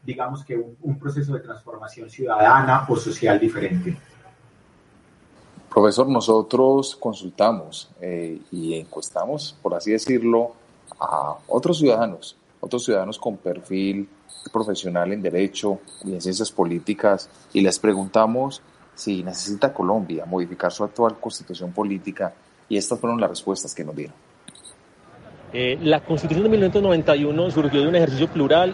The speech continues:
Speaker 3: que pocas veces se ha visto en nuestro país. Esta Constitución tuvo demasiada participación.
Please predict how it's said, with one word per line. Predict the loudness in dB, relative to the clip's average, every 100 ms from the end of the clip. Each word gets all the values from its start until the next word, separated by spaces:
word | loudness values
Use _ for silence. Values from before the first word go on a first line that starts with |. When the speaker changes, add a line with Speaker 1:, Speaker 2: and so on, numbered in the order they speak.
| -2 0
Speaker 3:
que | 2
pocas | 4 4
veces | 2 4
se | 2
ha |
visto | 2
en | -2
nuestro | -2 0
país. | 2 2 2
Esta | -2 -2
Constitución | -2 -4 -4 -4 0 0 0 -6 -12 -12 -12 4
tuvo | 6 6
demasiada | 6 4 2 2 2 4
participación. | 0 -2 -4 -2 -2 0 0